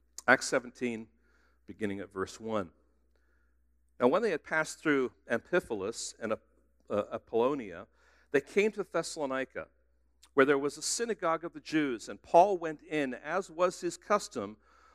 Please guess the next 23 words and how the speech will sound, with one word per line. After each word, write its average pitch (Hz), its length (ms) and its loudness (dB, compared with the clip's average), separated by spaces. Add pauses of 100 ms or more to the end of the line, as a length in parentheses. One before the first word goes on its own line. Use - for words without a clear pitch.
(140)
on 120 140 0
three 180 320 -2
Sabbath 156 540 -2
days. 101 580 -4 (340)
He 127 160 -2
reasoned 139 560 -4
with 123 200 -4
them 107 160 -6
from 104 180 -16
the 101 80 -8
Scriptures, - 640 -6
explaining 147 760 -2
and 107 140 -16
proving 151 480 2 (240)
that 131 140 8
it 135 80 4
was 135 240 -8
necessary 151 600 -4
for 147 160 -14
the 127 100 -12
Christ 147 420 4
to 143 80 -10
suffer - 520 -2